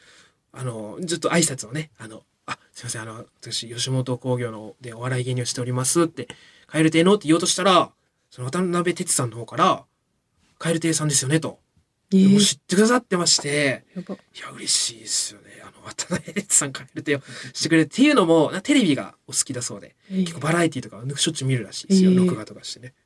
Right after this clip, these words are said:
Speaker 1: うん。で、まあ、知ってください。「あ、よく見ますよ」と。「ああ、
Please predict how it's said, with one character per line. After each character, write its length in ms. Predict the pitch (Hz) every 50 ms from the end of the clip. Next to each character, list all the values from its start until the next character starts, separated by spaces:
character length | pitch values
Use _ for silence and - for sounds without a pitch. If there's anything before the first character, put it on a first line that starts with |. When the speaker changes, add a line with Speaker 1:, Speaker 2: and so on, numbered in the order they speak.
| _
Speaker 1:
う 60 | - 107
ん。 180 | 107 104 95 - _ _ _ _ _ - _ _ _ _ - - - _ _ _ _ _ _ _ _ _ _ _ -
で、 200 | 147 135 143 139
ま 100 | 131 123
あ、 20 |
知 80 | - -
っ 20 | -
て 80 | 131
く 60 | 127
だ 60 | 113 110
さ 160 | - - 113
い。 20 | 107
「あ、 60 | 107
よ 120 | 120 127
く 100 | - 131
見 100 | 123 127
ま 120 | 131 139 139
す 160 | - - 113
よ」 120 | 107 95 -
と。 100 | _ - _ _ _ _ _ _ _ _
「あ 300 | 104 107 110 110 107 101
あ、 60 | -